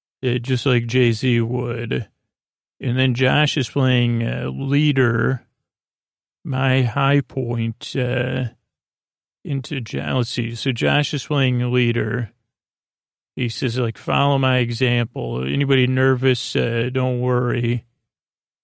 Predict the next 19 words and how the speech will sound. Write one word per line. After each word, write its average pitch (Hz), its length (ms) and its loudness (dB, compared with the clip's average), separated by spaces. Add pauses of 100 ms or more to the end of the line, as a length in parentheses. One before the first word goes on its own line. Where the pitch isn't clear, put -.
(420)
"Oh, 123 140 2
being 135 380 2
leader 135 260 6
was 120 140 2
the 117 120 0
high 123 200 2
point 123 260 0
of 117 60 0
my 120 80 0
years 120 340 -2
at 120 140 -4
the 123 120 -4
academy. 123 680 0
You 127 140 -6
guys 127 280 0
are 127 60 2
a 117 80 -2
great 127 360 0
team." 127 760 0